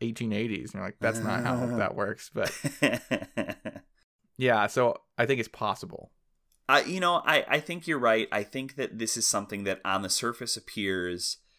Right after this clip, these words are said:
Speaker 2: quite simplistic, right, i-, in its genre and its execution. Um, but this particular film,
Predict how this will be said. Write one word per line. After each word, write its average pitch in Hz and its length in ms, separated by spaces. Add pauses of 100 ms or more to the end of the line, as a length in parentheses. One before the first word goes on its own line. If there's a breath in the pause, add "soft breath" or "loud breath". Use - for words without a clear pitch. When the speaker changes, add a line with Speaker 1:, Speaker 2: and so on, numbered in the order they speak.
(320)
Speaker 2:
quite 131 260
simplistic, - 800 (120)
right, 87 460
i-, - 40
in 101 280
its 92 240
genre 92 400
and 90 100
its 90 140
execution. 82 720 (380 soft breath)
Um, 95 340
but 107 280
this 131 240
particular 113 640
film, 87 600